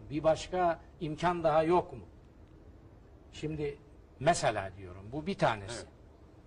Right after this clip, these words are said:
Speaker 1: Dedim ya, otuza yakın ayet, e, buna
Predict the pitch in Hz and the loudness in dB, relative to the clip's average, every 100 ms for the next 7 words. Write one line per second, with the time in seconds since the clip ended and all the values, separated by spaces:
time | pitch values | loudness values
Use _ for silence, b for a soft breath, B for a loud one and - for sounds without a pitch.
0 | - - - 131 139 220 185 135 139 165 | -20 -20 -12 -8 -6 -4 -4 -4 -6 -2
1 | 170 151 135 139 123 117 151 202 - - | 0 0 -4 -8 -8 -6 -6 -8 -12 -20
2 | - - - - - - 131 127 127 123 | -20 -20 -20 -20 -18 -14 -12 -10 -10 -10
3 | 123 117 135 143 175 | -10 -4 -2 4 2